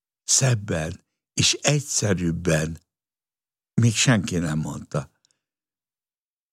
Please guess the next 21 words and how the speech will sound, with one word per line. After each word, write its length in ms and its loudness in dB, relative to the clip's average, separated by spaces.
Tulajdonképpen 880 2
mondhatnám 760 2
az 200 -2
élet 520 0
alapigazságát, 1600 0
de 280 2
az 260 0
egy 180 -4
túl 220 2
leegyszerűsített 1300 0
változat 760 -2
lenne. 580 2
Nem 320 4
tudom 400 2
megfogalmazni, 1300 0
de 240 2
ez 180 2
a 80 -2
szó 440 2
szeretni 760 0
kell. 600 -4